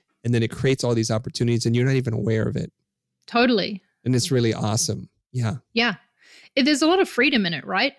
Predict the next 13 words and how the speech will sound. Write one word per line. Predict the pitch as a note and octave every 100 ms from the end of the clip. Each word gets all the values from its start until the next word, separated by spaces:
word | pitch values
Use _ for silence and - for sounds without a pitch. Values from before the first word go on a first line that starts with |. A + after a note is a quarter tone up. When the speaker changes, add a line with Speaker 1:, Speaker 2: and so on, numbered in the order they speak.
| -
Speaker 2:
In, | A3+ A3 A3
Speaker 1:
Yeah. | G#3+ E3 - - - - _
Speaker 2:
in | B3
feeling | A3 C4 D4 D4+
like | C4+ - -
you're | A3+
not | A3 -
chained | - A3+ A3 A3 - -
to | G3+
a | F3+
job | D#3+ D3 E3 - _
and, | - G#3 F#3+ F#3+ F#3 F3+ - - _ -
like, | F3+ F3 - -